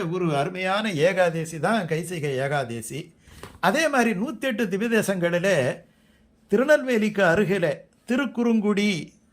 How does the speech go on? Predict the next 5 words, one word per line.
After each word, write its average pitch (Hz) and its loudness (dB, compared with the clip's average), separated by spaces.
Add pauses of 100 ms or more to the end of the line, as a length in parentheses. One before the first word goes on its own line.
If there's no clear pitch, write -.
(200)
திருக்குறுங்குடி 208 0
நம்பின்னுட்டு 190 0
பேர் 175 0
அந்த 165 -8
பெருமாளுக்கு. 156 0